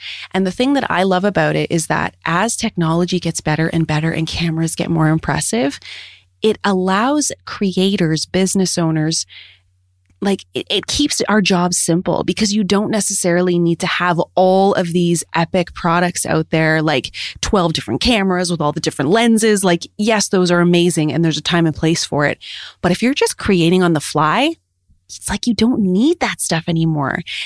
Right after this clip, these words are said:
And I use my iPhone, like, so much for most of my, you know, pieces of content that I make. I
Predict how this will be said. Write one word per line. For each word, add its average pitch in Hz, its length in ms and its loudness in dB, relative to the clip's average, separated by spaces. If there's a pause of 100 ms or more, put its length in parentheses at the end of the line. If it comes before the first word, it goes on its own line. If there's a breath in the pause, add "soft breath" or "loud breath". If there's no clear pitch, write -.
(100)
And 202 200 -2
I 220 100 0
use 262 560 2
my 208 540 0
iPhone, 165 640 0 (560)
like, 175 240 -4 (100)
so - 440 -2
much 254 580 -2
for 180 120 0
most 185 380 2
of 226 80 0
my, 202 380 0 (180)
you 185 140 2
know, 143 180 -2 (300)
pieces 170 320 -2
of - 80 -6
content 240 420 0
that 254 100 -2
I 240 120 2
make. 240 400 -2 (400 loud breath)
I 165 340 0